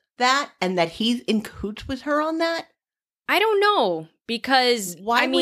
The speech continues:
Speaker 1: he
Speaker 2: mean,
Speaker 1: wanna piss Howard off? Why was he pushing him like
Speaker 2: I don't
Speaker 1: that?
Speaker 2: know. Maybe he d-, but it doesn't even look like Emmett wanted to escape, so I don't,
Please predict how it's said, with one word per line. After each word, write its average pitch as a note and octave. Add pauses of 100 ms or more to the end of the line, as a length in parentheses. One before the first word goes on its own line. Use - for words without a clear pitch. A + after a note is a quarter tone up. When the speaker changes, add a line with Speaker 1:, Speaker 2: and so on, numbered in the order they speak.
Speaker 1:
he A#3+
Speaker 2:
mean, A3
Speaker 1:
wanna C#4
piss B3
Howard A3
off? F#3+
Why F#3+
was E4+
he E4
pushing G3+
him B2
like F#2+
Speaker 2:
I F3+
don't A3
Speaker 1:
that? A3+
Speaker 2:
know. B3
Maybe G#3
he C#4+
d-, B3 (320)
but C#4
it C#4
doesn't E4
even D#4+
look C#4+
like C#4
Emmett B3
wanted A3+
to A#3
escape, G#3+
so -
I A3
don't, A#3